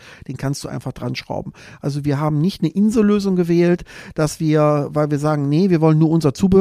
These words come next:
verkaufen, wie andere Hersteller es nun mal machen. Ja, das ist okay, das ist die Entscheidung von anderen Leuten oder anderen Firmen. Äh, wir haben gesagt, unsere Waffen sind komplett kompatibel.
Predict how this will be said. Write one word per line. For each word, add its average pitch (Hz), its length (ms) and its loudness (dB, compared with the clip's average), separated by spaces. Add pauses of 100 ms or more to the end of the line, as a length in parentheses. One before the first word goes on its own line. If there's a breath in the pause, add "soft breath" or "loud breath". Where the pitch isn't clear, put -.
verkaufen, 185 560 0
wie 147 180 -4
andere 180 260 0
Hersteller 165 440 0
es - 200 -6 (160)
nun 160 180 2
mal 139 80 4
machen. 170 320 0 (140)
Ja, 175 120 4
das 202 120 -4 (240)
ist 160 120 -6
okay, 185 280 -4
das 214 180 -4
ist - 180 -14
die 156 160 -12
Entscheidung 160 360 -4
von 151 120 -8
anderen 147 240 -4
Leuten 175 240 -2
oder 151 140 -4
anderen 139 240 -6
Firmen. 185 320 0 (480 loud breath)
Äh, 156 260 4
wir 170 220 2
haben 170 100 2
gesagt, 160 300 0
unsere 160 400 0
Waffen 151 260 -2
sind 143 220 -2
komplett - 340 -2
kompatibel. 131 560 -2